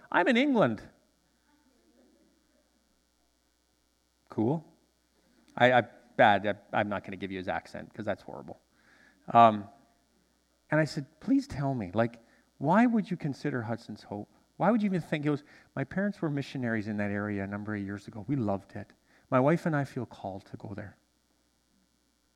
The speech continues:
Okay, okay, please tell me who does that. Uproots their family in England, and they have a seven or eight-year-old daughter,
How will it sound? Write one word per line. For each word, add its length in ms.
Okay, 200
okay, 120
please 240
tell 160
me 80
who 100
does 280
that. 320
Uproots 400
their 140
family 540
in 180
England, 720
and 200
they 60
have 140
a 160
seven 300
or 80
eight-year-old 340
daughter, 340